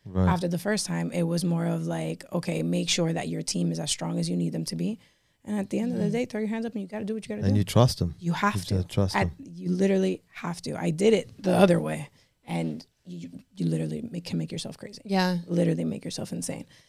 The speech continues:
Speaker 2: You have to just trust that what's gonna happen is gonna happen, and you prep everybody as much as you can and cross your T's and dot your I's and
Speaker 1: Yeah.
Speaker 2: take
Speaker 3: And there's
Speaker 2: the
Speaker 3: a
Speaker 2: wheel.
Speaker 3: reason, there's, like, a reason why you pick those people, right? And so
Speaker 2: Mm-hmm.
Speaker 3: you also have to trust yourself.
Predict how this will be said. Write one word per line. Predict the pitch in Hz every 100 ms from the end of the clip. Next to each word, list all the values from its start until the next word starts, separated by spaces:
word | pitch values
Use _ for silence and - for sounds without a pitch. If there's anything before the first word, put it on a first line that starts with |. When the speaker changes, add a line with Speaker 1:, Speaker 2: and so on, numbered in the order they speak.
| _ _
Speaker 2:
You | - 175
have | 170 170
to | -
just | 170 165 -
trust | 175 165 -
that | 165 156 151 - _ _ _ _ _ _
what's | 190 175 175
gonna | 170 160
happen | 170 170
is | 180
gonna | 175 170
happen, | 156 170 202 202
and | 165
you | 165 165
prep | 160 - 170
everybody | 170 170 175 185
as | 180
much | 175 170
as | 165
you | 165
can | - 208 190 240
and | 190 175 170 - _ _ _ _ 170 170 -
cross | 160 160
your | 175
T's | 170 185 196 185
and | 180 160
dot | 170 -
your | 175
I's | 175 190 226
and | 185 170 160 160 _ - _ - 180 _ _ _ _ _ _ _ - -
Speaker 1:
Yeah. | 107 107 95 -
Speaker 2:
take | - 233
Speaker 3:
And | 247
there's | 240
Speaker 2:
the |
Speaker 3:
a | 226
Speaker 2:
wheel. | 226
Speaker 3:
reason, | 285 277 196 180 -
there's, | 208 214
like, | 226
a | 208
reason | 208 226 233 196
why | 190
you | 185 190
pick | 208 -
those | 180 180
people, | - 190 -
right? | 175 185 180
And | 190 190
so | 185
Speaker 2:
Mm-hmm. | 185
Speaker 3:
you |
also | 196 214 208
have | 202
to | 196
trust | 175 180 170
yourself. | - - 165 165 - -